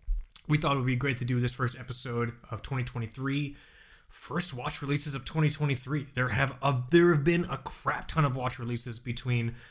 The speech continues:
fucking, um, the, um, L V M H Watch Week, whatever the fuck it's called. I keep forgetting what it's called.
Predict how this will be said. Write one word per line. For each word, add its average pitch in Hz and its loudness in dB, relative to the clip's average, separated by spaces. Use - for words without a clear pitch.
fucking, 117 0
um, 107 0
the, 107 0
um, 101 -2
L 135 0
V 127 2
M 120 4
H 117 -2
Watch 165 -2
Week, 160 2
whatever 151 0
the 151 2
fuck 151 -2
it's 147 -6
called. 139 -2
I 120 -2
keep 127 0
forgetting 117 0
what 113 -4
it's 110 -8
called. 110 -6